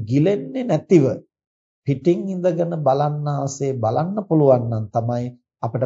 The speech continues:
පැහැදිලිව යමක් දැක ගන්නට පුළුවන් වෙන්නේ. අන්න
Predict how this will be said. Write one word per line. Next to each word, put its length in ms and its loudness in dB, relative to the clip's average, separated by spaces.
පැහැදිලිව 840 -2
යමක් 420 -4
දැක 260 -2
ගන්නට 460 -4
පුළුවන් 380 -8
වෙන්නේ. 300 -18
අන්න 140 2